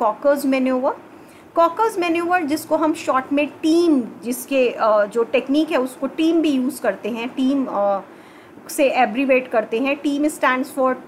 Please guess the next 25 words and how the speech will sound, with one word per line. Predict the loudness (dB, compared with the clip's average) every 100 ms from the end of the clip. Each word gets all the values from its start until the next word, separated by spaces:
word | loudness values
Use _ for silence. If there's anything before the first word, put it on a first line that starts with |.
| 0
traction, | 2 0 -2 -2 0
external | -2 -6 -8 -2 0 2 0 0
rotation, | 0 0 -2 -2 -4 -2
adduction | -2 0 0 0 -2 -2 -2
and | -2 -4
medial | 0 2 2 2 -2 -4
rotation। | -10 -14 -14 -14 -14 -16 -20 -20 -8
So | -2
जैसे | 4 2 4
आप | 0 2 0
यहाँ | -2 0
देख | 0 -2 -2
सकते | -8 -4 -4
हैं | -4 -4
कि | -4
पहले | -4 -2 -2
क्या | -2 -4
करेंगे, | -4 -6 -4 -2 -2
ट्रैक्शन | -2 -4 -4 -8 -4 -4
देंगे। | -4 -6 -8 -10 -20 -20 -20 -10 0
ट्रैक्शन | 0 0 -2 0 0
देने | 0 0 0
के | -2
साथ | -2 -2 -2
साथ | -4